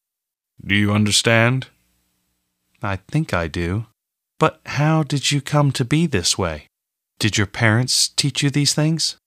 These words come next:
She asked, and she was unsettled to see a flash of pain in his eyes. The land raised me and provided for me.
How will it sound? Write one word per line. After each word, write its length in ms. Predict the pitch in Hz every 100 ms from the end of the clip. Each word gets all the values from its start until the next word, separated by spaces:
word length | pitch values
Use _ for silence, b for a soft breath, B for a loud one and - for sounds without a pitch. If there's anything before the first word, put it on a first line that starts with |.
| _ _
She 320 | - - 104
asked, 560 | 98 95 92 - - - _ _
and 160 | - 104
she 160 | - 123
was 240 | 117 110
unsettled 720 | 120 120 113 - 143 113 87 76
to 80 |
see 380 | - - 110 101
a 100 | -
flash 460 | 110 - 104 101 -
of 160 | 117 -
pain 380 | - 113 92 82
in 120 | 85
his 160 | 87
eyes. 540 | 98 101 90 82 - - _ _ _ _ _ _ _ _ _ _ _
The 140 | 107 113
land 600 | 117 123 127 127 127 110 _ -
raised 560 | 107 123 123 120 110
me 300 | 113 123 120
and 220 | 117 113
provided 500 | 107 107 113 107 92 80
for 160 | - 98
me. 300 | 92 85